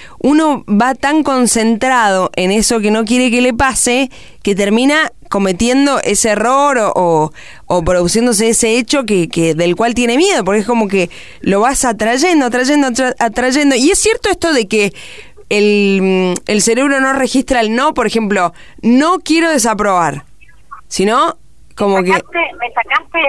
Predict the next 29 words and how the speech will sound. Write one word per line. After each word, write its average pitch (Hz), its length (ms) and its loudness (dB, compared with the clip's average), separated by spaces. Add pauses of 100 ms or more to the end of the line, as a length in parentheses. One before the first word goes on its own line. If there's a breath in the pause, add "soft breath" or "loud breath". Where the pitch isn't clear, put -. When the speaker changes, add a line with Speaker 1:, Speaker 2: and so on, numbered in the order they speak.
(240)
Speaker 2:
me 233 100 -12
sacaste 302 340 -2
las 320 140 0
palabras 277 420 -2
de 294 80 -2
la 254 140 2
boca. 240 280 -2
Estaba 247 200 -2
esperando 269 340 -4
que 523 120 -8
terminaras 285 480 -8
para 220 180 -4
decirte 262 340 -12
exactamente 294 800 -6 (140)
eso. - 180 -20
El 196 100 -14
inconsciente 254 1080 -6 (540 soft breath)
no 320 300 0
entiende, 339 580 -4
no 285 120 -2
reconoce 330 720 -2
el 415 140 -14
no. 370 120 -6 (200)
Entonces, 330 260 -12
cuando 262 240 -6
vos 302 160 -6
decís, 294 380 -16 (260)
"No 339 160 -4 (120)
quiero, 349 580 -4